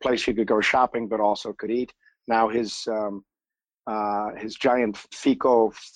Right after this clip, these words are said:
Food World theme park in, outside of Bologna,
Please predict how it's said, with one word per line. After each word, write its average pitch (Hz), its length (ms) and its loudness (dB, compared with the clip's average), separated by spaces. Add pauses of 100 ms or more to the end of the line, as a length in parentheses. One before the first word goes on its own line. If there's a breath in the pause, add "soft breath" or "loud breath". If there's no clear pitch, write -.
(120)
Food 131 260 2
World 120 400 4
theme 131 300 0
park 117 420 2
in, 110 240 -4 (180)
outside 113 260 -2
of 101 100 -2
Bologna, 120 400 2